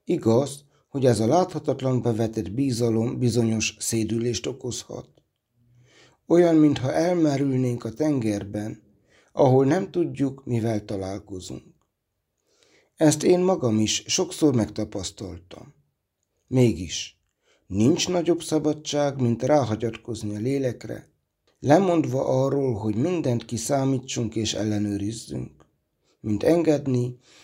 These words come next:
hogy ő világosítson meg, vezessen, irányítson, és abba az irányba indítson, amerre csak akarja. Ő jól tudja, mire van szükség minden korszakban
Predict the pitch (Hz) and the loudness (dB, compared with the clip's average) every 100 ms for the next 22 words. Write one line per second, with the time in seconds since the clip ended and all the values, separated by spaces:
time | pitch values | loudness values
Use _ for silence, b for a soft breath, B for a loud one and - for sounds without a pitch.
0 | b _ 107 - 175 170 175 139 123 127 | b _ -6 -2 4 6 6 2 0 0
1 | 131 131 - 127 - 131 131 127 131 127 | 0 -2 -4 -6 -8 -6 -4 -2 -4 -6
2 | - _ _ _ - 107 120 131 127 - | -14 _ _ _ -4 2 2 2 0 -2
3 | 98 143 131 135 139 135 - 135 123 123 | -4 -2 0 0 0 -2 -4 -4 -4 -6
4 | b b - 117 107 - 151 165 156 160 | b b -6 -4 -2 0 2 4 4 4
5 | 156 151 147 147 143 135 135 - 131 127 | 4 4 2 0 0 -4 -6 -6 -4 0
6 | 117 110 110 101 98 - 92 - - - | 0 0 -2 -6 -10 -10 -10 -10 -12 -12
7 | - - - _ _ _ _ _ b b | -12 -14 -16 _ _ _ _ _ b b
8 | b b - 147 151 180 156 131 110 131 | b b 2 6 6 6 2 -2 -2 0
9 | 123 127 120 113 107 - 151 - - 135 | 2 2 0 -2 -6 -6 -6 -6 -4 -2
10 | 127 113 151 165 143 135 - 107 - 117 | -2 0 0 2 0 -2 -2 -4 -4 -6
11 | 110 - 120 123 | -8 -6 -4 -4